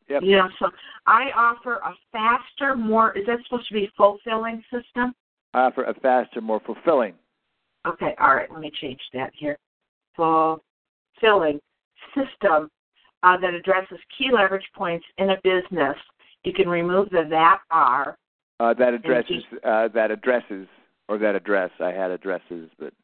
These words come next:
Speaker 2: Okay, yeah, no, that, uh, oh, you want plural there, that addresses?
Speaker 1: Well, that, it was one system. I offer a, uh,
Speaker 2: That's
Speaker 1: more
Speaker 2: your
Speaker 1: fulfilling
Speaker 2: fulfilling system that address key leverage points in a business.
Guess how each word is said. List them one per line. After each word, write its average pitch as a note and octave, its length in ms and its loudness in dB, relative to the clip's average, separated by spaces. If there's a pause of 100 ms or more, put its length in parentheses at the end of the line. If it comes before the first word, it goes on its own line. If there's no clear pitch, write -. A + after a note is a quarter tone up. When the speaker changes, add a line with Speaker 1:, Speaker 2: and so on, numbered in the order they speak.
(340)
Speaker 2:
Okay, G3 260 2
yeah, A#3+ 300 2
no, A3 260 0
that, A3 220 4 (440)
uh, G3+ 80 -2 (340)
oh, G3+ 180 2
you G3+ 120 -12
want G3+ 220 -6
plural A3+ 320 0
there, B3+ 280 -2
that G3+ 200 -2
addresses? G3+ 640 0 (560)
Speaker 1:
Well, A#2 140 2
that, B2 160 2 (200)
it B2+ 40 0
was A#2+ 160 2
one B2 400 -2
system. A2 340 -4
I G#2+ 120 4
offer G2+ 380 0
a, G2 360 -4 (720)
uh, F#3 240 -4
Speaker 2:
That's A#3 260 2
Speaker 1:
more B3+ 140 -4
Speaker 2:
your A3 80 -6
Speaker 1:
fulfilling G#3+ 260 -6
Speaker 2:
fulfilling C4 340 2
system G3 320 -6 (380)
that G3+ 220 2
address G3+ 400 -2 (240)
key C#4+ 160 0
leverage A3 440 2
points F#3+ 280 -4 (100)
in G#3+ 160 -2
a G3 180 2
business. G3 540 0